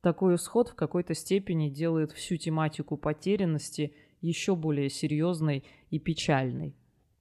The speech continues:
Один из в какой-то степени позабытых совершенно незаслуженно фильмов той эпохи «Сын Иисуса» Элисон Маклин.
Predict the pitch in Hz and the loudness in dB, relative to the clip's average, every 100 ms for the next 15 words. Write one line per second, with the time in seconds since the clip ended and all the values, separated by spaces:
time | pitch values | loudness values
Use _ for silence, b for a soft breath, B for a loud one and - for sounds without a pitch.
0 | _ - 165 160 233 254 160 - - 151 | _ 2 4 6 6 6 4 2 -4 -2
1 | 180 170 165 - 190 160 147 143 139 - | 0 0 0 2 2 4 4 2 -2 -2
2 | 170 151 180 190 226 143 - - 143 - | 0 2 2 2 -2 -2 -6 -4 -4 -2
3 | - 160 147 147 151 143 170 - 190 135 | 0 2 2 2 2 2 -2 0 0 0
4 | 135 131 135 - - 160 143 135 - 151 | -2 -2 -4 -4 0 2 2 -2 0 2
5 | 143 - 117 123 - 139 - B B B | 2 2 0 0 0 -4 -4 B B B
6 | - 214 220 190 185 208 - 214 156 - | -4 2 4 4 2 0 0 -2 -2 -2
7 | 139 156 156 156 - 151 143 151 - 175 | -2 2 4 2 0 0 0 0 2 2
8 | 139 | 2